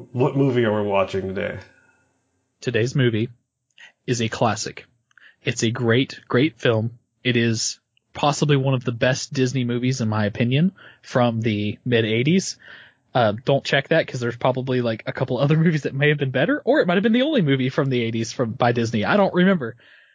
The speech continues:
Speaker 2: But we're watching Tron.
Speaker 1: So it's funny that you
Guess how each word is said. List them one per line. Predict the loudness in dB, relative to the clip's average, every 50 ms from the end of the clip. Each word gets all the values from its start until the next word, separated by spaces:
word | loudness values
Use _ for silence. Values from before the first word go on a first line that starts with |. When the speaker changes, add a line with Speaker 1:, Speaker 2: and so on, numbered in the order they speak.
| _ _ _ _ _ _ _ _ 0
Speaker 2:
But | 2 4 4 2 0 -4 -12 _ _ _ _ _ _ _ _ _ _ _ _ _ _ _ _ _ _ _ -4
we're | -2 0 2
watching | 2 2 2 2 0 -4 -6 -6 -6 -10 -14 _ _ _ _ _ _ _ _ _ _ _ _ -18
Tron. | -10 -6 -6 -4 -4 -6 -10 -14 -16 -20 _ _ _ _ _ _ _ _ _ _ _ _ _ _ _ _ _ _ _ _ _ _ _ _ _ _ _ _ _ _
Speaker 1:
So | -6 -2 0 2 2 2
it's | 0 -2 -4 -2
funny | 0 2 2 2 2 0 -2 -6 -10 -18 _ _ _ _ _ _ _ -10
that | -2 2 2 2 2 2 0 -2
you | 0 0 0 0 -2 -6